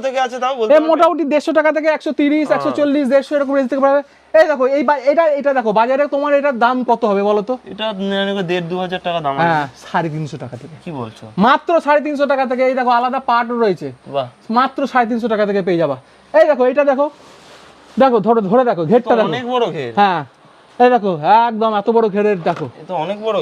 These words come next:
Speaker 1: ঘের।
Speaker 2: দেখো, দেখো, কত বড় দেখো। ধরে দাও, ধরো, ধরো। এই দেখো।
Speaker 1: বাপরে।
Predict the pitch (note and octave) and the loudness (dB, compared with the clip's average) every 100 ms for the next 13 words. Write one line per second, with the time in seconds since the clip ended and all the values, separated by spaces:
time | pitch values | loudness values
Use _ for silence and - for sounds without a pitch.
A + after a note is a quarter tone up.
0 | C3+ A#2 - F#3 E3+ D3 G3 F3 A3 G#3+ | -4 -10 -2 0 0 0 0 0 0 0
1 | F#3 E3+ F3+ E3 B2 - F#3 A3 D4 B3+ | 2 2 0 -2 -8 -4 0 2 0 0
2 | G3 A#3+ F3+ F4 - _ _ _ F#3 F#3+ | 0 2 0 -2 -6 _ _ _ 0 2
3 | D#3+ C#3 A#2+ C#3 C3 A#2+ - B2 | 0 -4 -8 -6 -4 -4 -10 -20